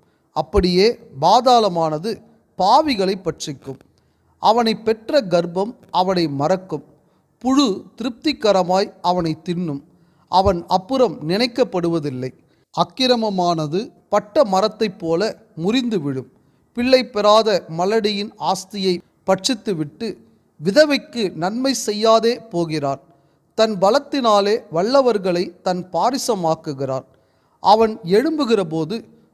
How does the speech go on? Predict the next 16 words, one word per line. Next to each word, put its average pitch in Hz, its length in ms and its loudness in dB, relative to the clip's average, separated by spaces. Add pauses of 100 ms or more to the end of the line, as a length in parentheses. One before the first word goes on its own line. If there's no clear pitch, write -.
ஒருவனுக்கும் 254 840 2 (100)
பிராணனை 220 540 0
பற்றி 185 540 -8
நிச்சயமில்லை. 160 840 -4 (540)
தேவன் 233 520 4
அவனுக்கு 190 600 -6
சுக 226 380 0
வாழ்வை 190 540 2
கட்டளையிட்டால், 170 800 -4 (480)
அதின்மேல் 220 600 2 (140)
உறுதியாய் 220 680 0
நம்பிக்கை 202 520 -4
வைக்கிறான். 139 520 -6 (440)
ஆனாலும், 196 640 2 (120)
அவருடைய 175 560 -2
கண்கள் 196 500 -6